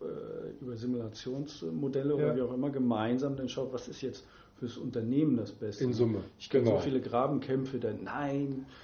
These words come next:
Speaker 2: Genau.
Speaker 1: Bestände müssen runter, runter, runter“,
Speaker 2: Ja.
Speaker 1: und der Einkauf kriegt dann nachher seine Konditionen nicht mehr durchgesetzt.
Speaker 2: Ja.
Speaker 1: Das ist dann auch kontraproduktiv. Andersrum ist natürlich auch Blödsinn, wenn ich nur eine Tonne Stahl X Y
Speaker 2: Mhm.
Speaker 1: pro Jahr brauche und der Kollege drückt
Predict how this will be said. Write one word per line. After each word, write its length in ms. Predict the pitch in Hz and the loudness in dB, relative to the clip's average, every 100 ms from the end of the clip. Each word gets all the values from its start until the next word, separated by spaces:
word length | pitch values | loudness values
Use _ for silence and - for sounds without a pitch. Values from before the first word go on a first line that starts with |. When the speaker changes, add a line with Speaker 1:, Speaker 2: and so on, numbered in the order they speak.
| - - - | -20 -20 -2
Speaker 2:
Genau. 160 | 156 | 2
Speaker 1:
Bestände 300 | 139 147 160 | 6 8 8
müssen 240 | 135 135 127 | 4 2 2
runter, 260 | 139 156 | 2 4
runter, 300 | 139 135 139 | 2 2 2
runter“, 240 | 120 127 143 | 2 4 6
Speaker 2:
Ja. 200 | 151 180 | 6 4
Speaker 1:
und 240 | 175 131 | 0 -2
der 120 | 123 127 | 0 -2
Einkauf 300 | 131 135 - | -2 -4 -4
kriegt 220 | - 131 | -8 -4
dann 80 | 135 | -2
nachher 200 | 123 131 | 0 -2
seine 180 | 123 120 | -2 -2
Konditionen 480 | - 120 113 131 139 | -2 -4 -2 -2 -2
nicht 120 | 160 | -2
mehr 100 | 156 | -2
durchgesetzt. 680 | 143 147 147 139 147 143 - | -2 -2 -2 4 6 4 -4
Speaker 2:
Ja. 60 | 131 | -10
Speaker 1:
Das 100 | - | -10
ist 140 | - | -8
dann 100 | 127 | -8
auch 140 | 120 - | -8 -8
kontraproduktiv. 800 | 120 - 117 - 113 - 110 - | -8 -8 -12 -10 -10 -10 -10 -6
Andersrum 480 | 135 139 - 147 147 | 0 0 2 -2 0
ist 100 | 135 | -4
natürlich 340 | 123 139 135 | -4 -4 -2
auch 240 | 143 143 - - - - - | -2 -2 -4 -18 -20 -16 0
Blödsinn, 380 | 156 156 160 147 | 0 4 4 4
wenn 100 | 135 | 2
ich 100 | 135 | 0
nur 120 | 135 | 0
eine 140 | 139 | 0
Tonne 400 | - 135 143 127 - - - - - - | 0 2 2 2 -4 -14 -20 -20 -20 -12
Stahl 680 | - 131 127 139 143 143 - | -4 2 4 4 4 2 -2
X 200 | - - | -6 -4
Y 640 | 147 147 143 139 139 123 117 | -6 -2 2 4 4 4 2
Speaker 2:
Mhm. 60 | |
Speaker 1:
pro 140 | 143 139 | 2 2
Jahr 260 | 135 127 120 | 4 2 0
brauche 380 | 117 143 156 156 | 2 4 2 -2
und 120 | 139 | -2
der 100 | 127 | -2
Kollege 380 | - 127 139 131 | -2 0 0 0
drückt 440 | - 135 135 - | 0 -2 -2 -10